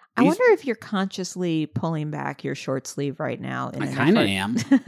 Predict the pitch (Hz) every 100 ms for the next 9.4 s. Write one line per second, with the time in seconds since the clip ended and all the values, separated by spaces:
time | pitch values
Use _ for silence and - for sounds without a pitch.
0 | 277 269 262 254 214 185 - 190 202 -
1 | 294 392 381 370 330 - 196 240 240 -
2 | 311 415 277 - 359 330 214 320 359 285
3 | 180 185 247 240 160 180 233 214 233 226
4 | 220 196 185 180 226 277 127 123 165 214
5 | _ _ _ _ - 170 170 339 415 415
6 | 381 - - 107 - - - - - -
7 | - - - - - - - - 87 92
8 | 85 85 73 67 71 - 82 80 - -
9 | - 110 -